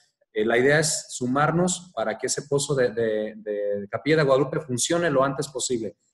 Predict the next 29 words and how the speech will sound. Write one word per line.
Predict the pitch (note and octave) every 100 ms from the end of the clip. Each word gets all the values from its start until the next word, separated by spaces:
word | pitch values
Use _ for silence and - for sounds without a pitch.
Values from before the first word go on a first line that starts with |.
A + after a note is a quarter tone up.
| _ _ _ _
Mm, | A2+ A2+ A#2
hay | C3 D3+
un, | D#3 D3+ C3 C3
un | C#3+
costo | D3 D3+ - D#3+
enorme | C3+ D3 D#3 D#3
de | C3+
lo |
que | A#2+
está | - C3+
pagando | C#3 C#3+ C#3+
en | B2+
pipas, | D3+ D#3+ D#3 C#3+ C#3+ - - _ _
el | - A2
servicio, | A#2+ A#2 D3+ D#3 C3
la | A#2
gente | C3+ C#3+
pues | - A2 A2
necesita | A2 - - D3 B2+
el | A2
agua. | F#2+ F2+ - _ _
Sí | - -
lo | D#3+
quiero | C3+ E3
mencionar | D#3 D#3 D3+ C#3 A#2 - -
porque | - A2+ - A2+ A2 B2
en | A#2
su | -
momento, | B2 C3+ D3+ D3+ F#3 F#3 _